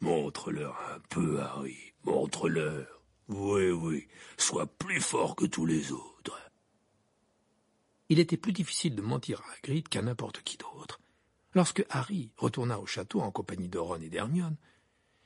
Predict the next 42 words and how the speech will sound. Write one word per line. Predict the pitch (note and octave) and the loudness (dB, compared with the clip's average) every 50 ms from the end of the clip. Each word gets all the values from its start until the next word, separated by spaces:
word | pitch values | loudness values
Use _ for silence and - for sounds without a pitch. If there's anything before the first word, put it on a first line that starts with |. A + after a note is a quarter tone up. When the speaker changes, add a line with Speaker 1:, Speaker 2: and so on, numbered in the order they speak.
| _ - F3 | _ 2 4
Speaker 2:
il | D3 C3 | 4 4
ne | D3+ | 4
parvint | - - G3 C#3 A#2 G#2 G2+ G#2+ | 2 2 0 0 0 -2 -4 -2
pas | - - F#3 | -2 -4 -4
à | A#2+ A2 | -4 -4
chasser | - - D3 C3 - G#3+ D#3+ | -4 -2 -2 0 0 0 0
de | A#2+ | 0
son | F#2+ - - A2 | -2 -4 -4 -4
esprit | G2 F#2+ - - - - - - E3+ E3 C3+ | -4 -4 -6 -6 -6 -6 -4 -2 -2 -2 -2
l'expression | B2 B2+ - - - - C#3+ B2+ - - B2 | -2 -2 -2 -2 -2 -2 -2 -2 0 0 -2
de | G2+ F2+ | -2 -2
bonheur | F#2+ G2+ F#2+ A#2 C#3+ D#3+ D3 - | -2 -2 -2 0 0 -2 -2 -4
qui | - A2+ | -6 -6
avait | F#2+ F#2+ G2 | -6 -6 -4
illuminé | - - E3+ C#3 B2+ A2+ G#2+ G#2+ G#2+ G2+ | -2 -2 0 0 0 -2 -2 -2 -2 -2
son | - - A2 G2+ | -2 -2 -2 -2
visage | G2 F#2+ G#2+ C3+ B2+ G#2 G2 | -2 0 0 2 0 0 0
barbu | G2 G#2+ - - - F2+ A2 B2 - - - _ _ _ _ _ - | 2 0 0 0 -2 -6 -6 -6 -6 -10 -18 _ _ _ _ _ 2
à | - C#3 | 4 4
l'idée | A#2+ C3+ C3 B2 D#3+ C#3+ | 4 4 2 2 2 2
que | - - A2+ | 2 0 -2
Harry | A2+ G#2+ F#2+ F#2 B2+ C3+ - | 0 0 -2 -2 -4 -6 -4
puisse | - D3 C3 - - | -2 -2 -2 -2 -2
sortir | - - A2 - - - G#2 F#2 | -2 -2 -4 -4 -4 -6 -6 -4
vainqueur | F2+ G#2 F#2+ F#2 - - A#2+ G2 | -2 -4 -4 -4 -2 -4 -4 -4
du | F#2 - | -4 -6
tournoi. | - - - - - - - - - _ _ _ _ _ _ _ _ _ _ _ _ _ _ _ _ - | -8 -8 -8 -8 -10 -12 -16 -18 -18 _ _ _ _ _ _ _ _ _ _ _ _ _ _ _ _ 0
Ce | - - | 4 4
soir-là, | F#3 - - F#2+ - A2 D3 F3+ - _ _ - _ _ _ _ _ _ _ _ _ - | 4 4 2 0 -2 -4 -6 -6 -8 _ _ -20 _ _ _ _ _ _ _ _ _ 4
le | C3 B2 | 6 8
mystère | E3 G#3 - - - F#3+ D3 | 8 8 8 6 2 0 0
de | G2+ F#2 | -2 -2
l'œuf | G#2 C3 C#3 - - | -2 -2 -2 -2 0
d'or | A2+ D3 E3 D#3+ - - - | 2 2 2 2 0 -2 -6
pesa | - - G#2+ G#2+ - B2 | -4 -2 0 0 -2 -2
plus | - - C#3 | -2 -2 0
lourd | B2+ C3 E3 C3+ - | 2 2 2 0 -2
que | - - | -2 -4
jamais | G2 E2+ F#2 F#2 A2+ C#3 C3 | -2 -2 0 2 2 2 2
sur | - - - | 2 0 0
sa | - - - | 0 -2 -2
conscience, | - - - - - A2+ A#2+ C3 C#3 C3+ - - - - | -4 -2 -2 0 0 0 0 -2 -4 -4 -4 -6 -6 -6